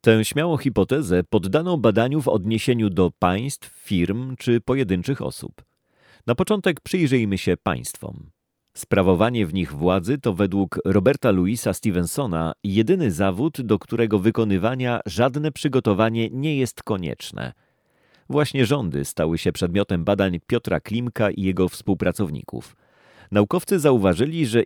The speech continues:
im więcej osób na najwyższych szczeblach władzy wykonawczej, tym większe prawdopodobieństwo, że kraj będzie mniej stabilny politycznie i będzie wolniej się rozwijał.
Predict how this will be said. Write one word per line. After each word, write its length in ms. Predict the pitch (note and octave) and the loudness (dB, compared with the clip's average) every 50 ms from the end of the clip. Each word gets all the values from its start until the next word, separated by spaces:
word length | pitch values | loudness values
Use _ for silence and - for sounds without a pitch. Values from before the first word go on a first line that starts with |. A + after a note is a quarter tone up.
| - | 2
im 180 | - A#2 G2+ G2 | 0 0 0 2
więcej 400 | F2+ C#3 E3+ F3 - - E3+ - | 2 0 0 0 -2 -2 -2 0
osób 380 | - G2+ - - F#2 E2 C#2 E2+ | 0 -2 -2 -2 -6 -4 -4 -2
na 120 | F2 F2 | -2 0
najwyższych 500 | F#2+ F#2 F2+ F#2 B2+ - - - A2+ - | 0 0 0 -2 -2 -4 -2 -2 -2 -2
szczeblach 420 | - - A#2 A2 G2 G#2 F#2+ D#2+ | -2 -2 -2 0 2 0 0 0
władzy 320 | D2+ F#2 G2+ G#2+ F#2+ G2+ G2 | 0 0 0 0 2 0 0
wykonawczej, 680 | F2+ G2 - F2 D#2+ G2+ B2+ - - - D#2 D#2 D#2 - _ _ _ _ _ _ _ - | 0 0 -2 -2 -2 -2 -4 -4 -6 -4 -4 -4 -4 -4 _ _ _ _ _ _ _ 0
tym 240 | - C3 A#2+ G#2+ G2 | 2 2 2 2 2
większe 400 | G#2 B2+ C#3 C#3+ - - B2 - | 2 0 0 -2 -2 -2 -2 2
prawdopodobieństwo, 1200 | A2+ G#2+ G2+ G2 A2 G2+ - G#2 F#2+ F#2 D#2 F2 F2 F2 D#2+ - - - - A2 A#2+ C#3+ D#3 G2+ - | 2 2 2 4 2 2 2 2 2 2 2 2 -2 -2 -4 -6 -10 -10 -4 -4 -4 -2 -4 -6 -6
że 300 | A2+ E2+ F#2+ A2 G#2+ G2 | -6 -2 0 0 0 0
kraj 400 | - - - G#2+ A2 B2 D3 C#3+ | -2 -4 -2 -2 -2 -2 -2 -2
będzie 400 | B2+ C3+ B2+ A#2 G2 A2+ A2+ G#2+ | -2 -2 -2 -2 0 0 0 2
mniej 340 | G#2+ A2 A#2 C#3 C#3+ C#3+ B2 | 2 0 0 -2 -4 -4 -6
stabilny 560 | - - A2+ G2 F#2+ A2+ A#2 A2 A2 A2 - | -4 -4 -4 -2 0 0 0 0 0 0 0
politycznie 800 | - G#2 F#2+ F2+ E2 - - D#3 - - - D#2+ D#2 D#2 D#2 D#2+ | 0 -2 -2 -2 -2 -4 -6 -8 -8 -8 -6 -4 -2 -2 -2 -4
i 180 | - C3 C3+ | -4 -4 -4
będzie 400 | B2 D3+ D3+ D3+ C#3+ B2+ C#3+ C#3+ | -2 -2 -4 -4 -2 0 0 0
wolniej 400 | B2 F#2+ G#2+ F#2 F2 F2 F#2 F#2 | 4 4 4 4 4 2 0 -2
się 160 | F#2 - A2+ A2 | -2 0 -2 -2
rozwijał. 600 | B2 C3+ A#2+ B2 B2 D#2+ - - A1+ - - | -2 -2 -4 -4 -6 -6 -6 -8 -14 -16 -18